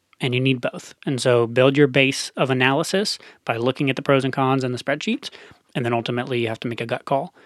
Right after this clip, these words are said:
The third one is to be aware of all the outside things that could be affecting you, uh, both, you know, sort of your own, um, mindset and biases and cognitive biases that affect humans,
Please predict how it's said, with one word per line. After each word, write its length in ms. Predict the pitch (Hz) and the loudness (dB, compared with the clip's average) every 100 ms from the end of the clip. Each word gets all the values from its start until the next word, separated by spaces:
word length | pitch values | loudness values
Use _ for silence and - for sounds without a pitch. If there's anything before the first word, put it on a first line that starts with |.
| _ _ _ - _ | _ _ _ -20 _
The 60 | - | 2
third 180 | 151 151 | 2 4
one 260 | 156 151 - | 4 2 2
is 400 | 147 143 131 - _ - | 2 2 -2 -8 _ -4
to 120 | 156 | -2
be 240 | 131 151 180 | 2 2 2
aware 520 | 135 131 127 139 143 | 2 2 0 0 0
of 220 | 156 131 | 0 -2
all 360 | - 143 143 147 | 4 4 6 4
the 140 | 131 | 2
outside 440 | 120 139 - 123 127 | 0 0 0 -2 -2
things 260 | 131 127 | -6 -6
that 100 | 131 | -8
could 140 | - 123 | -6 -4
be 100 | 123 | -4
affecting 440 | - 123 - 123 | -4 -6 -6 -6
you, 360 | 123 117 117 117 - - _ - | -4 -4 -4 -6 -16 -20 _ -4
uh, 180 | 120 | -2
both, 380 | 120 117 110 - _ _ - | 0 -2 -4 -14 _ _ -6
you 80 | |
know, 80 | 123 | -6
sort 200 | 113 127 | -2 -2
of 120 | 117 | 0
your 160 | 120 123 | 2 2
own, 400 | 147 135 131 127 120 _ _ _ | 4 4 4 0 -6 _ _ _
um, 600 | 131 113 117 117 120 131 - | -2 0 -2 -2 -4 -8 -8
mindset 680 | 135 135 139 135 143 131 - - | 2 2 2 2 2 2 0 -6
and 360 | 135 120 117 113 | -4 -2 -4 -2
biases 600 | 135 131 - 143 135 120 | 2 2 0 0 0 -2
and 80 | |
cognitive 380 | 113 127 135 131 | -2 -2 0 0
biases 420 | 131 127 - 131 | 0 -2 -2 -4
that 100 | 123 | -4
affect 260 | 123 - - | -6 -6 -2
humans, 380 | 165 160 156 | 2 4 2